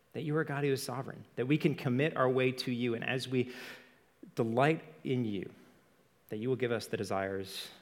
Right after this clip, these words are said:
of our heart, reform desires, desires that are right and good and reflect the truth of your word.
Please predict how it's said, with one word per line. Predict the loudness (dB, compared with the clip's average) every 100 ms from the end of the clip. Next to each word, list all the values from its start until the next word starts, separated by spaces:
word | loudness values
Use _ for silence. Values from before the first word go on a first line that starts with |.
| -8
of | -4
our | -4
heart, | -4 -6 -6 0
reform | 2 2 2 2 2
desires, | 0 0 0 0
desires | 0 4 4 6 4
that | 2
are | 0
right | 2 4 4 2
and | -6 -4
good | 0 0 -2 -8 -18 -16 -6
and | -2
reflect | -2 0 -2 -2
the | -6
truth | -2 -4 -2
of | -4
your | -4
word. | -6 -14